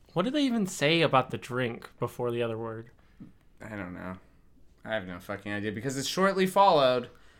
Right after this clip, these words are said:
Speaker 2: by,
Speaker 1: By
Speaker 2: mercury.
Speaker 1: Mercury.
Speaker 2: Which Zach cannot pronounce for some
Speaker 1: Mer-,
Speaker 2: reason.
Speaker 1: Mercury?
Speaker 2: Mercury.
Speaker 1: Mercury.
Speaker 2: Even though he's heard it pronounced.
Speaker 1: Mercury.
Speaker 2: Mercury.
Speaker 1: Mercury.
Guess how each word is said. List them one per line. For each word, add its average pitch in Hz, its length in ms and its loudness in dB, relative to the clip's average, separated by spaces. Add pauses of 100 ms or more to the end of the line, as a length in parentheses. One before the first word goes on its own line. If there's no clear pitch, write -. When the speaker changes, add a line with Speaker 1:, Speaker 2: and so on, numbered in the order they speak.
(240)
Speaker 2:
by, 107 220 2
Speaker 1:
By 107 60 0
Speaker 2:
mercury. 110 1120 2
Speaker 1:
Mercury. - 760 -4
Speaker 2:
Which 135 240 -2
Zach 151 640 4
cannot 185 560 -2
pronounce 175 720 2
for 156 160 -4
some 139 200 0
Speaker 1:
Mer-, 135 80 2
Speaker 2:
reason. 107 340 -6
Speaker 1:
Mercury? 160 680 -4
Speaker 2:
Mercury. 120 800 -2
Speaker 1:
Mercury. 127 440 0
Speaker 2:
Even - 140 6
though 226 160 4
he's 185 240 0
heard 196 600 2 (420)
it 165 200 -2
pronounced. 127 680 -6
Speaker 1:
Mercury. 143 540 0 (280)
Speaker 2:
Mercury. 131 580 -2
Speaker 1:
Mercury. 139 840 4